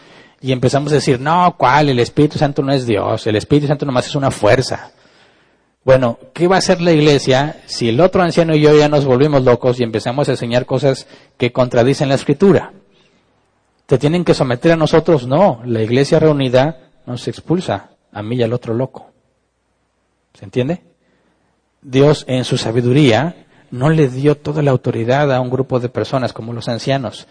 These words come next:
sino que la ha establecido entre los ancianos y la congregación reunida. ¿Qué es lo que se busca? La confirmación de Dios. Eso es, eso es un método excelente. Porque si yo como anciano tengo que tomar una decisión,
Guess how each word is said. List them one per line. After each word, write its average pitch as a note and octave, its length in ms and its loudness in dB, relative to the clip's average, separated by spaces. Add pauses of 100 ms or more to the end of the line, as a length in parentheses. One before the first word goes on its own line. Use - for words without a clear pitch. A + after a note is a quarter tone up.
(260)
sino A#2 300 -2
que A2 120 -2
la A#2+ 80 2
ha - 20 0
establecido C#3 500 0
entre A#2 180 -8
los D3+ 300 0
ancianos D#3 560 0 (320)
y C3+ 80 -2
la A#2+ 100 0
congregación G#2+ 640 -8
reunida. A#2 600 -6 (500)
¿Qué D#3 100 4
es F3 60 4
lo A#3 100 4
que - 80 0
se C#3+ 140 0
busca? D#3+ 360 0
La A#2+ 120 0
confirmación C#3+ 580 -2
de F#3 100 0
Dios. F#3 440 2 (280)
Eso D3 200 0
es, - 180 -6
eso D#3 220 0
es - 80 -8
un F#3 200 0
método F3+ 440 2
excelente. C#3+ 840 -2 (460)
Porque C#3 180 0
si C3+ 140 -4
yo A3 140 2
como A#3+ 180 -2
anciano C3+ 380 -2
tengo F#3+ 180 0
que F#3 80 2
tomar F3 240 0
una F#3 140 2
decisión, C3+ 600 0